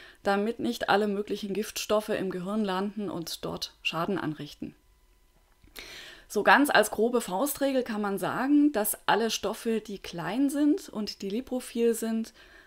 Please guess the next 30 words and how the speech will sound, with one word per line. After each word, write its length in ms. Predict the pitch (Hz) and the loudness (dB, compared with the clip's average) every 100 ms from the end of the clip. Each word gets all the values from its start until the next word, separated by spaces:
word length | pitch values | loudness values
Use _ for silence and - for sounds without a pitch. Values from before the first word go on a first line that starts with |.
| _ | _
super 360 | - 254 269 240 | -6 -2 2 2
gut 340 | 226 240 - | 2 -6 -6
durch 120 | 202 | -6
die 100 | - | -6
Blut-Hirn-Schranke 760 | 202 202 - 208 214 185 180 180 | -6 -6 -6 -6 -4 -4 -6 -6
durchkommen. 640 | 185 269 - - 277 302 427 - _ - - - - - | -6 -6 -6 -4 -2 -2 -2 -10 _ -20 -20 -20 -10 4
Alles, 320 | 202 214 196 | 6 6 2
was 200 | 190 - | -2 -4
hydrophil 680 | 262 254 262 - 233 247 | -4 -4 -4 -4 -4 -2
ist 360 | 226 214 233 - | 0 0 -2 0
oder 200 | - 190 | -2 -2
sehr 160 | 185 170 | -4 -6
groß 380 | - 180 254 | -2 0 0
im 160 | - 214 | 0 -2
Molekülbau, 840 | 202 202 - 214 214 208 190 202 - - - - | 0 -2 -2 -2 0 0 -2 -2 -6 -18 -14 -6
das 160 | 190 | -6
kommt 220 | 202 190 | -4 0
da 80 | 180 | 0
eher 260 | - 180 185 | 2 -2 -2
nicht 320 | 190 202 - | -4 -6 -10
durch. 400 | 143 139 - - _ _ _ _ _ _ _ - - - - _ _ | -14 -16 -20 -20 _ _ _ _ _ _ _ -20 -20 -20 -20 _ _
Das 160 | 196 220 | -4 0
ist 120 | 208 | 2
nur 80 | 233 | 4
eine 120 | 214 | 4
Faustregel, 720 | 185 185 294 - 254 277 269 | 4 4 4 4 2 4 4
davon 220 | 226 233 | 4 2
gibt's 220 | 208 214 214 | -4 -4 -6
natürlich 460 | 190 196 196 - | -4 -2 -2 -2
Ausnahmen. 760 | 170 240 - 262 269 294 339 | -2 -2 -2 -2 2 2 2